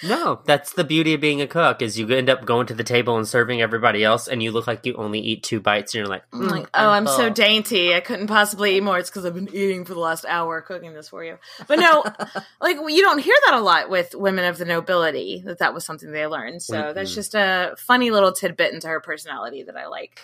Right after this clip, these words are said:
Speaker 1: So her family was relatively happy and pretty close for that time. Um,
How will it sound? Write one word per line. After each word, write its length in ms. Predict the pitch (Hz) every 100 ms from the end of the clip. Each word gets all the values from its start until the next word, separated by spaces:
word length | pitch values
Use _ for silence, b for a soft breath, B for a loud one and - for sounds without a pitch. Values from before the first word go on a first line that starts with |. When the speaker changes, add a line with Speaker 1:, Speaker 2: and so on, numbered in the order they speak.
| -
Speaker 1:
So 380 | - 175 156 151
her 200 | 156 208
family 320 | 226 214 190
was 220 | 151 127
relatively 1000 | 113 104 107 101 123 156 175 165 190 170
happy 680 | 139 120 - 123 120 120 -
and 420 | 123 127 143 -
pretty 240 | 240 339
close 520 | - - 143 160 214 -
for 120 | 131
that 260 | 113 104 -
time. 540 | 107 95 90 87 113 B B B B 143
Um, 380 | 131 127 120